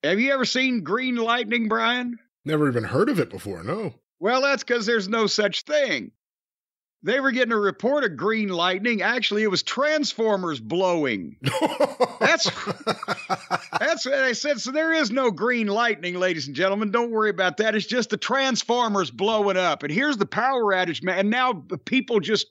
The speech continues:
Speaker 1: mere feet from me, walking distance from north of me, is, are, are without power, thousands of 'em, what they're saying. And my lights are blinking. I'm, "Ah, shit."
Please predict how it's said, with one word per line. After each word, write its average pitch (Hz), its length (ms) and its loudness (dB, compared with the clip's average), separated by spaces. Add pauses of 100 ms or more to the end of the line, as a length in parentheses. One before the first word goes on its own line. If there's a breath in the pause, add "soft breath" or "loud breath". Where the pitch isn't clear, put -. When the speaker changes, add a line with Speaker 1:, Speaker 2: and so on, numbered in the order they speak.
(920)
Speaker 1:
mere 220 460 2
feet 277 420 -2
from 190 240 0
me, 139 400 0
walking 196 520 2
distance 175 440 0
from 175 240 -4
north 226 320 2
of 185 60 0
me, 160 320 2
is, 135 360 0
are, 165 320 -2
are 160 240 2
without 208 440 -2
power, 185 420 0
thousands 165 540 0
of 143 160 0
'em, 127 60 -4
what 147 180 0
they're 143 120 0
saying. 135 360 0
And 135 100 0
my 214 160 2
lights 196 420 0
are 147 80 0
blinking. 117 520 -2
I'm, 131 240 -2
"Ah, 139 260 4
shit." - 380 0